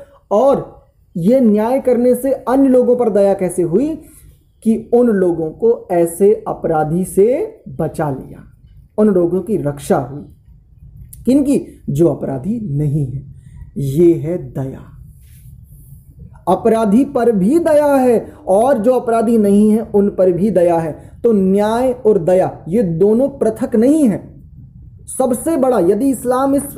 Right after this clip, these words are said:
इस concept को समझ ले तो इस्लाम नाम से जो सम-, संसार में इतना बड़ा रक्तपात मच रहा है, क्योंकि उनको ये लगता है कि आप चाहे किसी, कितने भी गले काटो, कितने भी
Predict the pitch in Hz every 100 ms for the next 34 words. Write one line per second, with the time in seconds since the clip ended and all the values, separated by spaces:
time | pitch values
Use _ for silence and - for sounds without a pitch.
0 | - 285 277 - 240 226 254 262 - 294
1 | 285 - 208 226 247 202 202 240 - -
2 | - - - - - - 247 247 220 -
3 | 226 226 262 269 247 - 190 190 196 233
4 | 240 247 233 269 - - 202 202 202 -
5 | 220 214 233 240 285 285 294 - 262 277
6 | 202 196 233 226 175 220 - 285 311 320
7 | 269 - 190 185 190 170 170 - - -
8 | - 285 285 302 277 302 175 240 285 220
9 | 269 269 269 262 262 269 240 247 233 -
10 | 277 240 - 262 294 277 220 233 226 196
11 | - 233 220 220 254 269 254 240 277